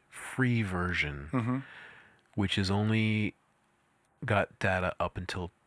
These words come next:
Speaker 1: twenty twenty-one.
Speaker 2: Right. September, right?
Speaker 1: Yeah. So
Speaker 2: Twenty twenty.
Speaker 1: it's not complete. It doesn't have last week's events, right?
Speaker 2: Right.
Speaker 1: So if I were to ask it about last year's Super Bowl, it'd be like, "Yeah, good luck."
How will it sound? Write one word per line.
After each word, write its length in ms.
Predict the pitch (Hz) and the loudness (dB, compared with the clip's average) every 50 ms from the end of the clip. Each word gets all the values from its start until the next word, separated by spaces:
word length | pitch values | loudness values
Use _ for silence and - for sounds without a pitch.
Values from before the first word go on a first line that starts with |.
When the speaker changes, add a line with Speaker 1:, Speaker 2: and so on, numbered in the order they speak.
| _ _ - | _ _ -12
Speaker 1:
twenty 260 | - - 104 95 90 | -6 -4 -4 -2 -2
twenty-one. 540 | - - 90 85 85 82 80 78 80 82 - - - | -2 -4 -4 -6 -4 -4 -4 -6 -6 -6 -10 -8 -2
Speaker 2:
Right. 300 | 139 139 135 127 131 - - - - - - | 0 2 2 2 0 -4 -12 -20 -20 -18 -12
September, 600 | - - - 127 - - 131 127 127 123 117 117 - - - | -8 -8 -8 -6 -4 -4 -4 -4 -4 -6 -8 -10 -12 -12 -10
right? 220 | 120 - 123 131 | -8 -6 -6 -4
Speaker 1:
Yeah. 380 | 90 87 87 85 82 85 82 80 | -4 -2 -2 -2 -4 -4 -6 -4
So 140 | - 101 - 120 110 | -2 0 2 2 2
Speaker 2:
Twenty 60 | 107 101 | 2 2
twenty. 140 | - 113 | 0 0
Speaker 1:
it's 180 | 110 - - - | -2 -2 -2 0
not 260 | 110 113 113 - - | 0 2 2 0 -2
complete. 520 | - - 101 92 - - - 98 90 85 - | -4 -6 -6 -6 -6 -6 -4 -4 -4 -4 -4
It 180 | 107 104 101 - | -4 -4 0 2
doesn't 300 | 117 113 107 110 104 101 | 2 2 2 2 0 0
have 380 | 101 107 107 104 98 98 101 | 0 0 0 0 0 -2 -4
last 380 | 98 98 98 98 95 - - - | -2 0 2 2 2 0 -2 -2
week's 260 | 95 90 87 - - | -4 -4 -4 -4 -4
events, 460 | 92 82 82 82 80 - - - - - | -4 -4 -4 -4 -4 -6 -6 -6 -2 0
right? 100 | 139 135 | 2 2
Speaker 2:
Right. 200 | 127 - - - - - - - - - - - - - - - - - - - _ _ _ _ - | 2 0 -4 -8 -14 -20 -20 -20 -18 -18 -20 -20 -20 -20 -20 -20 -20 -20 -20 -20 _ _ _ _ -8
Speaker 1:
So 480 | - - - - - 107 98 92 92 92 | -6 -6 -6 -2 0 0 2 2 0 0
if 160 | 90 95 - | -2 -2 -2
I 100 | 98 95 98 | 0 0 0
were 60 | 101 | 2
to 60 | 98 76 | 2 2
ask 220 | 85 92 92 - - | 2 2 0 -2 -4
it 40 | 95 | -2
about 220 | 95 95 87 87 | -2 -2 -2 -2
last 280 | 95 92 90 - - - | -2 -2 -2 -2 -4 -4
year's 120 | 92 87 | -4 -4
Super 200 | - - 98 92 | -2 -2 -2 -4
Bowl, 160 | 85 90 90 90 | -4 -4 -4 -4
it'd 100 | 85 87 | -4 -4
be 60 | 87 | -6
like, 160 | 87 87 92 | -6 -6 -6
"Yeah, 260 | 92 90 87 92 90 87 - - | -6 -6 -6 -6 -8 -10 -12 -12
good 120 | - 104 95 | -10 -8 -6
luck." 220 | 95 92 90 - | -4 -6 -6 -8